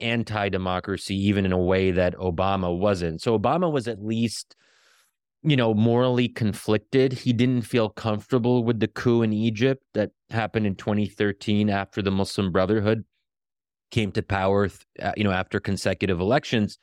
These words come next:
where Kerry and Hagel are kind of, like, okay with the idea of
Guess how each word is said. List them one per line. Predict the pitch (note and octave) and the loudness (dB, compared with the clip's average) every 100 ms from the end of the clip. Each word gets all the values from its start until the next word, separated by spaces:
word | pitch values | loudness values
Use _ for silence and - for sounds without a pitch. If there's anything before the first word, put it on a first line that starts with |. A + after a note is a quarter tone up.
| _ _ _ _ _ - | _ _ _ _ _ 0
where | C3 | 0
Kerry | A2+ - C#3 D3+ D3 C#3 B2 - | 0 0 2 2 2 0 -2 0
and | A2 G#2+ | 0 0
Hagel | F#2 A2+ A2 B2+ | -2 -2 0 -2
are | A2 A2+ | -2 -6
kind | - G#2+ A2 | -2 0 0
of, | F#2+ | 2
like, | G2+ G2 | -2 0
okay | A2 G2+ - G#2+ G2+ F#2+ | -2 -2 -2 -2 0 0
with | F2 G2 F2 | 0 -2 -2
the | F2+ | -2
idea | F#2+ F2+ E2+ F2+ F2+ F2+ F2+ - | -2 -2 -2 0 2 2 -2 -2
of | F#2 F2+ E2+ | -2 0 -2